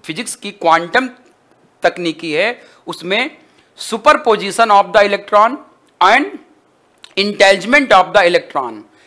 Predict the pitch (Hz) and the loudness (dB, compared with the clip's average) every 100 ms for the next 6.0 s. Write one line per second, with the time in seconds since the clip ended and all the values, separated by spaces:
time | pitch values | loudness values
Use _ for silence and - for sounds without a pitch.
0 | _ 185 - 285 233 208 185 180 190 175 | _ -10 -4 0 0 2 0 -2 -6 -6
1 | 208 214 147 147 - 135 123 113 117 113 | -6 0 0 -2 -8 -10 -10 -16 -18 -20
2 | _ _ _ _ _ _ _ _ _ _ | _ _ _ _ _ _ _ _ _ _
3 | _ _ _ _ _ _ _ _ - - | _ _ _ _ _ _ _ _ -10 0
4 | 208 220 233 294 311 277 240 240 240 214 | 2 4 6 4 4 2 2 0 0 2
5 | 220 208 190 190 170 170 175 175 214 294 | 0 2 2 2 -4 -4 -6 -4 -6 -8